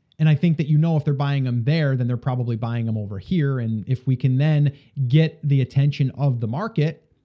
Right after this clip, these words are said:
that are interested, then we can probably assume that we're gonna be able to take that four and make it ten. Um, that's my thoughts anyway on that. I, I, I agree with you though too. I think you gotta look at the, at the data in, in the past on just the Amazon side of things, even look at Google Trends and stuff,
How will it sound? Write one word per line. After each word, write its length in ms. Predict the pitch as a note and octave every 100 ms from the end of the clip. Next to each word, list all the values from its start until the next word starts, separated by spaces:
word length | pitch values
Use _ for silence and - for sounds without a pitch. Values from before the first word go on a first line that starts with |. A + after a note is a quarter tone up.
| -
that 140 | B2
are 80 | B2
interested, 640 | A3+ A3+ D#3+ C#3+ C#3+ A3 - _ _ -
then 380 | C3+ C3+ C3 B2+ -
we 100 | C#3
can 120 | C#3
probably 360 | A#2 C3 C#3+ B2
assume 340 | G#2+ A#2 A2+
that 240 | A2 A2 -
we're 140 | C3
gonna 120 | A#2
be 60 | G#2+
able 80 | G#2+
to 60 |
take 140 | A2+ -
that 140 | -
four 340 | - G#2+ G2 - _
and 100 | -
make 160 | A2 A2
it 120 | C3+
ten. 260 | - - G#2+ _ _ _ -
Um, 180 | F#2 F#2+
that's 240 | D#3 D3
my 220 | B2+ B2+ C3
thoughts 400 | F#2+ D2+ - -
anyway 360 | B2+ A2+ G2+ G2
on 200 | G2+ F#2+
that. 180 | F#2+
I, 140 | G2 B2 -
I, 140 | - B2 - A#2+
I 80 | F3+ F#3
agree 220 | D#3 F3+
with 140 | D#3+
you 80 | C3
though 120 | B2
too. 180 | A2+ D3+
I 40 | A#2+
think 140 | D3
you 60 | C#3+
gotta 180 | C#3 B2
look 280 | B2 C#3 -
at 260 | B2+ B2 -
the, 260 | A#2+ A2 - -
at 100 | B2+
the 60 | A2+
data 480 | C3 B2+ A#2+ G#2+ - _
in, 160 | - C#3
in 140 | C#3
the 80 | A#2
past 640 | - C#3 D3+ A#2+ A#2+ - _ _ -
on 120 | A2+
just 240 | G#2+ C3+ -
the 140 | A2
Amazon 400 | G3 G#3 A2+ G#2+
side 200 | A#2+ G#2
of 60 | G#2
things, 220 | A#2 A#2+
even 200 | A#3 B3
look 140 | A3
at 80 | F#3+
Google 220 | C3+ D3+
Trends 420 | D3+ A2+ A2+ C#3+ B2
and 80 |
stuff, 260 | A2+ A#2 B2